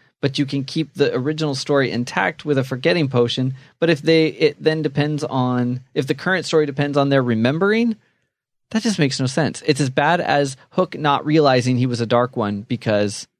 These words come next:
he'd forgotten and going all evil as soon as he remembered. The, this forgetting potion even put,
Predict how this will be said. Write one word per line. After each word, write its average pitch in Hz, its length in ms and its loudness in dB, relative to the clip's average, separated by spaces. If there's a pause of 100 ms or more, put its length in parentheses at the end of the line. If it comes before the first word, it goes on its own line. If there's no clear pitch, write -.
(320)
he'd 127 240 -2
forgotten 101 520 -2 (760)
and 127 160 2
going 123 240 4
all 113 220 4
evil 113 520 0 (640)
as 117 120 0
soon 135 400 2
as 120 120 0
he 120 120 -2
remembered. 104 540 -4 (520)
The, 147 280 2
this 151 400 -2
forgetting 151 380 0
potion 123 400 0
even 139 360 -2 (100)
put, 143 260 0